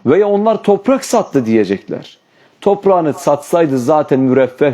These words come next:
bir şekilde yaşıyordu, çekmişti, gitmişti, Avrupa'daydı bugün. Satmadığı için başlarına bunlar gelmektedir.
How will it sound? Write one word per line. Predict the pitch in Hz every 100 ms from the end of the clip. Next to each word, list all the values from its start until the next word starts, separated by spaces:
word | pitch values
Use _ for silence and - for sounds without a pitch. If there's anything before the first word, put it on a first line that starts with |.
| -
bir | 127
şekilde | - 117 123
yaşıyordu, | 120 117 - 127 107
çekmişti, | - 107 - 131 - 98
gitmişti, | 101 - 123 117
Avrupa'daydı | 110 123 110 95 101 104
bugün. | - - 131 _ _ _ _ _ _
Satmadığı | - 170 208 185 190 170 165
için | 170 160 - 220 196 143
başlarına | 135 - 123 120 117
bunlar | 113 110 98
gelmektedir. | 101 101 95 - 101 - - -